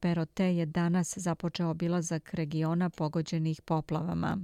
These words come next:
Australija je podržala globalni plan za promociju zelenog brodarstva i takozvano čišćenje industrije na klimatskoj konferenciji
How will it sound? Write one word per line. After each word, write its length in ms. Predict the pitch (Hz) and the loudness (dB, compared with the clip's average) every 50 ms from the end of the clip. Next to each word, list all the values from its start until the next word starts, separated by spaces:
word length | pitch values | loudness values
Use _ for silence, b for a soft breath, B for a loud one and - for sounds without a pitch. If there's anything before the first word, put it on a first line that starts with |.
| - _ _ _ _ _ _ _ _ b b b b b b b b b b b b b b b b b b b b b b b | -8 _ _ _ _ _ _ _ _ b b b b b b b b b b b b b b b b b b b b b b b
Australija 560 | 214 208 214 - - 233 233 233 233 233 226 | 0 0 0 0 2 2 2 4 4 4 4
je 100 | 214 196 | 4 2
podržala 540 | - 214 214 202 214 196 202 202 185 185 180 | 2 2 2 2 2 2 2 4 4 4 2
globalni 560 | 170 - 196 202 185 190 175 170 165 165 165 | 2 4 4 4 4 4 4 4 4 2 0
plan 360 | - - 185 185 185 180 170 | 0 0 2 4 4 4 2
za 120 | - - | 0 -2
promociju 640 | 165 - - 180 170 175 185 185 165 - - 175 165 | -4 0 2 2 4 4 4 2 2 0 0 0 0
zelenog 540 | 160 - - 180 175 185 185 175 170 156 151 | 0 2 2 2 4 4 4 2 2 0 -2
brodarstva 760 | 175 175 175 160 151 165 165 160 165 175 180 - - - 165 | -2 -2 -2 0 0 0 2 2 0 0 -2 -6 -2 -2 -2
i 40 | 156 | -2
takozvano 680 | - - 165 - 170 165 - 175 180 180 175 170 170 160 | -2 -4 -4 -4 -4 -4 0 2 2 4 4 2 0 0
čišćenje 720 | - - 180 180 175 - - - 175 160 156 160 160 - - | -2 0 0 0 0 -2 -2 -2 0 0 2 0 -2 -2 -2
industrije 720 | - 165 165 156 170 165 170 170 - - - 185 180 165 156 | -2 -2 0 0 0 0 0 -2 -4 -6 -2 0 0 0 0
na 140 | 160 160 | -2 -4
klimatskoj 580 | - - 165 165 160 160 165 - - - 175 160 | -4 -2 -2 0 0 0 -2 -2 -2 -2 -2 -2
konferenciji 720 | - 180 160 156 - 165 165 165 165 170 170 - - 180 | 0 0 -2 -2 -2 0 0 2 2 0 0 0 -2 -2